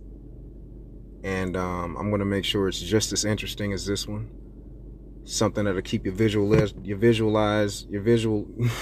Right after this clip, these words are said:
your visuals going. <laughs> Something that'll keep you going, y'all. Something that's gonna keep your mind racing. It's gonna make you wanna say, "Damn, I need to subscribe to Gaia. I need to get Gaia, and I need to find out what the hell this guy's talking about." I wanna hear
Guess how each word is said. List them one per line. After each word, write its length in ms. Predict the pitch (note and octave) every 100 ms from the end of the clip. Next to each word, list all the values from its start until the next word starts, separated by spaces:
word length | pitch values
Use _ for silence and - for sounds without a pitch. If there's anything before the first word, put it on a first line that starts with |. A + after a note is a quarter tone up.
| D#3 B2
your 160 | G#2
visuals 480 | F#2+ A#2 A2+ G#2+ G#2
going. 360 | G#2+ A2+ A2 A#2+
<laughs> 1700 | - A#2+ B2 - A#2+ - A2 B2+ - A2+ - - - - - - - - - - - -
Something 340 | - - A#2 B2
that'll 220 | A#2 A2
keep 260 | G#2+ A#2+ A2
you 80 |
going, 340 | G2+ G#2 F#2 D2+
y'all. 300 | C2 B1+ E2+ - - -
Something 360 | - A#2 A2
that's 180 | G#2 G#2
gonna 140 | G#2
keep 220 | F#2 A#2 G2
your 100 | G2
mind 300 | G#2 G2 F2
racing. 320 | D#2+ - E2
It's 140 | G2+
gonna 120 | A2+
make 260 | A2 A#2 A#2
you 100 | G#2+
wanna 200 | A2 G#2
say, 260 | - G2+ F#2
"Damn, 340 | A2+ A#2 F2+
I 40 |
need 140 | G2 G#2+
to 80 | F#2
subscribe 560 | F#2 - G2 G2+ F#2+
to 80 | -
Gaia. 280 | E2 F#2 D2
I 60 | E2
need 220 | G2 F2
to 60 |
get 240 | F2 F#2+ E2+
Gaia, 380 | F#2 F2+ E2+ B1
and 100 | F2+
I 40 |
need 180 | F2+ E2
to 60 |
find 280 | - F2 D2
out 100 | C#2+
what 220 | E2 E2+
the 60 | F#2+
hell 220 | F#2+ E2
this 120 | D2+
guy's 240 | D#2+ C2+ -
talking 260 | - C#2
about." 200 | C2+ - -
I 60 |
wanna 220 | A#2 A2+ G#2
hear 400 | G2+ G2 F#2